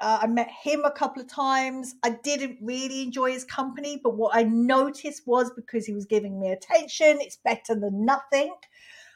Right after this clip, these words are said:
Um, I would say now on hindsight, actually nothing is better <laughs> than attention from someone that's really not on my level with what I'm looking for in dating. Uh, s-,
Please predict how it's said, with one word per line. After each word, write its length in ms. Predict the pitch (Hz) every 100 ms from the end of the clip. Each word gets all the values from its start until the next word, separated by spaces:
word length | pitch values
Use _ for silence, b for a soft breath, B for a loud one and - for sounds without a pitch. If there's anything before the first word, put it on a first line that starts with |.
| -
Um, 580 | 226 233 226 226 220 208 - -
I 280 | 254 277 294
would 260 | 269 269 262
say 320 | - 247 240
now 420 | 233 233 233 220
on 120 | 202
hindsight, 840 | 214 233 220 214 220 220 240 254 - -
actually 460 | 208 208 - 202 202
nothing 460 | 208 208 - 190 -
is 320 | 180 165 - _ _
better 380 | 175 - 202 226 -
<laughs> 800 | - - - - - - - 381
than 180 | 311 262
attention 580 | 254 - 240 220 247 233
from 160 | 240
someone 460 | 220 233 220 208 208
that's 260 | 196 196 208
really 280 | 208 196
not 480 | 190 202 214 226 - -
on 220 | 202 202
my 400 | 190 196 202 196 190
level 640 | 196 202 202 214 269 302 B B -
with 140 | 220
what 260 | 196 208 202
I'm 140 | 208
looking 320 | 214 214 202
for 240 | 196 190 196
in 140 | 190
dating. 560 | 190 190 190 202 233 B B B B
Uh, 140 | 185 190
s-, 220 | -